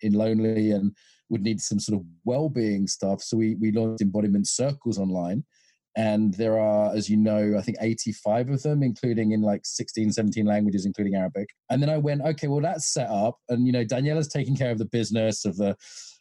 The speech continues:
E F C and the conference, you know, her normal capable hands. I, I needed a project, you know? So, um, I kind of thought, "Well, who's most in need of help right now?" And it was very obviously doctors and nurses. And I thought,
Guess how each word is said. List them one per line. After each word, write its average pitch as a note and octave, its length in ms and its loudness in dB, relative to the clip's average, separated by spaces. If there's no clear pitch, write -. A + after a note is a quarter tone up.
E B2 80 0
F A#2+ 80 -2
C B2+ 460 0
and A#2 100 0
the A#2 60 0
conference, A2+ 500 -2
you B2+ 60 0
know, A#2 180 2
her A#2+ 140 0
normal C#3 340 2
capable A2+ 400 -4
hands. A2 460 2
I, B2 160 0
I D#3 40 2
needed E3 200 2
a D#3 60 -2
project, E3+ 420 -2
you G#2+ 60 0
know? A2 180 2
So, C3 400 -2
um, B2 180 0
I B2 60 0
kind C#3+ 240 -2
of C3+ 100 -2
thought, D3 300 -2
"Well, C3+ 140 2
who's D3+ 320 0
most C#3 400 0
in B2+ 80 4
need A#2+ 160 2
of G#2+ 40 -2
help A2 220 -2
right F2+ 140 -2
now?" F2+ 160 -2
And A2+ 100 0
it A#2 60 0
was A2+ 120 -2
very B2 160 0
obviously G#2 340 0
doctors G#2 380 -4
and G2+ 120 2
nurses. - 420 -8
And A2 380 2
I G#2+ 40 2
thought, A2+ 280 0